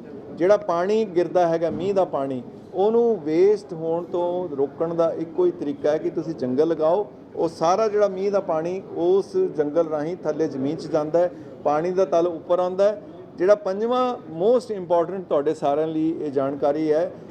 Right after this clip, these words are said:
ਕਿ ਜਦੋਂ ਅਸੀਂ ਜੰਗਲ ਲਗਾਉਂਦੇ ਹਾਂ ਤੇ ਬੱਦਲ ਜਿਹੜੇ ਨੇ,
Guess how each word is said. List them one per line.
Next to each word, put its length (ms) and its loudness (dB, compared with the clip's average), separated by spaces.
ਕਿ 120 2
ਜਦੋਂ 220 4
ਅਸੀਂ 160 0
ਜੰਗਲ 320 2
ਲਗਾਉਂਦੇ 420 0
ਹਾਂ 160 0
ਤੇ 200 4
ਬੱਦਲ 540 2
ਜਿਹੜੇ 260 2
ਨੇ, 360 -4